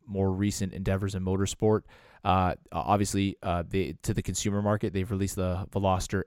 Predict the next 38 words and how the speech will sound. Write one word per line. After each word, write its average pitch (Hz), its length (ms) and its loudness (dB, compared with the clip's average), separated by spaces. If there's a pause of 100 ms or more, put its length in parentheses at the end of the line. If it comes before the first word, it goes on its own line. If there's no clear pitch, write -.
N, 104 420 -2
which 104 240 -6
is 95 280 -2
like 90 140 -6
a 92 60 -2
Civic 101 440 -2
S 90 220 -4
I. 98 340 4
Between 127 320 -2
S 110 200 -2
I 107 140 2
and 104 80 0
Type 98 240 -4
R, 92 160 2
it's - 300 -8
more, 123 400 4 (320)
I 107 40 4
think 123 120 4
it's 120 100 -2
more 117 120 4
powerful 113 520 2
and 104 100 0
more, 101 220 -2 (340)
uh, 95 200 0 (560)
capable 110 400 4
than 98 160 2
a 95 80 2
Civic 104 320 0
S 98 160 2
I, 101 220 4
but 104 140 2
it 92 80 -4
still 104 240 0
slots 98 300 0
under 95 140 -2
the 95 140 -2
Type 95 280 -2
R. 101 260 2